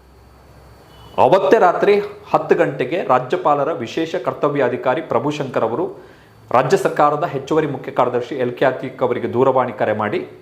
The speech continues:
"ನೋಟಿಸ್ ರೆಡಿ ಆಗಿದೆ, ನೋಟಿಸ್ ಸ್ವೀಕಾರ ಮಾಡಿ" ಅಂತ ಹೇಳ್ತಾರೆ. ಆದರೆ ರಾತ್ರಿ ಆಗಿದ್ದ ಕಾರಣ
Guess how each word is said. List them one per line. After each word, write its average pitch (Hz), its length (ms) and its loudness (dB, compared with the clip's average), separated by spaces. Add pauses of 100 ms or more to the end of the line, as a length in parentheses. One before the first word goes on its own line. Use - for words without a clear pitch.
(560)
"ನೋಟಿಸ್ 190 540 0
ರೆಡಿ 135 240 2
ಆಗಿದೆ, 120 300 -2
ನೋಟಿಸ್ 151 400 -6
ಸ್ವೀಕಾರ 110 320 2
ಮಾಡಿ" 92 240 -6
ಅಂತ 101 180 -10
ಹೇಳ್ತಾರೆ. 92 420 -10 (260)
ಆದರೆ 147 580 0 (180)
ರಾತ್ರಿ 143 360 2
ಆಗಿದ್ದ 160 280 0
ಕಾರಣ 135 360 0